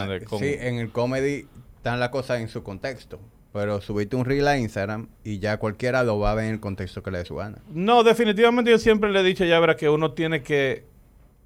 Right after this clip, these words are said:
Speaker 1: seleccionar bien lo que va a subir para redes sociales,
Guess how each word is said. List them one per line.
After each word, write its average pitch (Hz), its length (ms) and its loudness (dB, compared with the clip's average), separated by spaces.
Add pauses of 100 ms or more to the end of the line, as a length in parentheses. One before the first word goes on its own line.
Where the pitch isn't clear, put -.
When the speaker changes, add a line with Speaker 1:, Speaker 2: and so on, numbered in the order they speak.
(160)
Speaker 1:
seleccionar 151 840 -2
bien 143 460 -4
lo 117 140 0
que 113 160 -2
va 113 460 2
a 127 60 -2
subir 117 480 -4
para 113 280 -2
redes 117 260 0
sociales, 101 540 -6